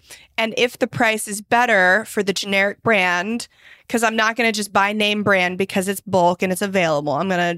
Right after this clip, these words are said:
you know, a member's mark in it. If it's good, then I'm gonna buy it.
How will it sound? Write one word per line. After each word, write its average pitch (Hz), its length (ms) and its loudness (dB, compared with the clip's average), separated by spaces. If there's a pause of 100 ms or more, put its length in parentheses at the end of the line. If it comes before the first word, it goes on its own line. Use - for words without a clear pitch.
(120)
you 196 100 -4
know, 165 220 0
a 196 80 -2
member's 175 480 -2
mark 151 320 -2
in 151 80 -2
it. 165 260 -2 (800)
If 208 180 -2
it's - 200 -2
good, 185 720 0
then 190 680 -2 (400)
I'm 180 180 -2
gonna 180 220 -2
buy 190 240 -2
it. 85 220 -8